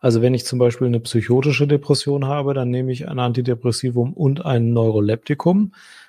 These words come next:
ähm, was ich bei einer nicht psychotischen Depression nicht tue. Und es gibt ja immer noch sehr viele Psychiater, ich gehöre auch dazu,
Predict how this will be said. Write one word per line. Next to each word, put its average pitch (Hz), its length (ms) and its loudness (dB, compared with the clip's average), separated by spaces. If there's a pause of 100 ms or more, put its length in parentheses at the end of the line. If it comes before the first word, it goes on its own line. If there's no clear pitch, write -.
(120)
ähm, 120 340 2
was 120 140 4
ich 120 100 -4
bei 127 80 2
einer 117 140 4
nicht 117 240 0
psychotischen 123 680 0
Depression 127 460 -4
nicht 147 240 -8
tue. 110 160 -8
Und 113 80 -8
es - 80 -16
gibt - 160 -8
ja 123 100 6
immer 160 300 4
noch 147 160 2
sehr 120 180 -2
viele 160 380 0
Psychiater, 160 560 0
ich 139 100 -8
gehöre 123 240 2
auch - 120 -14
dazu, 165 420 -6